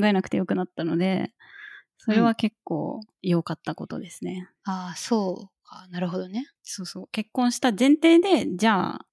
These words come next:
Speaker 1: 二人で住むならどこにしようとか、仕事は、なんかこう、転勤がないところにしようとか、アメリカに二人で引っ越そうとか、タイミングはいつだとか、
Speaker 2: うん。
Speaker 1: そういうことが考えられるようになったので。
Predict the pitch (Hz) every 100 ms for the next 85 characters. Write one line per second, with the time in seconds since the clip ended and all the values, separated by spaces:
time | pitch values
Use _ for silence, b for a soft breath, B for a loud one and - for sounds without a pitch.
0 | _ - 190 185 175 165 170 156 151 156
1 | 165 - 131 - - - - - 117 -
2 | - 170 156 - 147 - - - _ -
3 | _ - 175 165 - _ - - 175 160
4 | 160 160 160 165 - 151 - 135 139 156
5 | 135 - - - 160 160 175 156 156 -
6 | 156 156 139 156 - 160 156 139 170 -
7 | 190 - 160 156 147 131 131 - - -
8 | - - 60 - b b b b 226 196
9 | 196 185 175 170 165 92 - _ _ -
10 | 175 170 160 156 156 165 160 151 - -
11 | 165 160 190